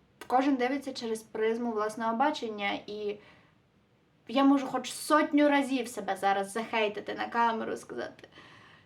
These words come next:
яка в мене погана шкіра, які в мене прищі, як мене погано постригли, я виглядаю як уродка. Ну, ви можете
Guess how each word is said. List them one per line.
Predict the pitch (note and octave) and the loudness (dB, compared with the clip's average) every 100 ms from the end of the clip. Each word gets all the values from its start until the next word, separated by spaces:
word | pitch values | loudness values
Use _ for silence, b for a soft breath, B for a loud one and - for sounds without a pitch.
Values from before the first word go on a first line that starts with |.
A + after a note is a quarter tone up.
| - | -4
яка | A#3+ | -2
в | |
мене | A3+ A3 | 0 -2
погана | G#3+ A3 A3+ - | -4 -4 -4 -6
шкіра, | A3 - - D#4 C4+ A#3+ B3 - B B B B _ | -8 -6 2 4 4 2 -2 -8 B B B B _
які | - | -12
в | A3+ | -8
мене | A#3 A#3+ | -8 -8
прищі, | - C#4 - - - F4+ D4+ C#4 - B B B B B - | -4 -2 -2 -4 6 8 6 0 -12 B B B B B -4
як | A#3 | -2
мене | A#3+ A#3 | 0 -2
погано | A#3 A#3 A#3+ A#3 | 0 0 -2 -4
постригли, | C#4 C#4+ - G4 F#4+ D#4 C#4+ C#4 | -4 -4 2 6 8 6 4 2
я | C4+ | 2
виглядаю | A3+ A3+ A3 G#3+ A3 A3 | 0 0 0 0 0 2
як | A3+ A3+ | 0 0
уродка. | E4 G4 F#4+ F4+ - C#4 C4 B B B B B - - - - - _ _ - - - - - _ _ _ _ - | 4 8 8 6 2 4 2 B B B B B -20 -20 -20 -20 -20 _ _ -20 -20 -20 -20 -20 _ _ _ _ -8
Ну, | B3+ A#3+ - _ _ _ _ _ _ _ - _ - - _ - B3 | -6 -6 -10 _ _ _ _ _ _ _ -20 _ -20 -20 _ -16 -2
ви | C#4 C4+ A#3 | 2 2 0
можете | B3 A#3+ A3+ | -4 -4 -6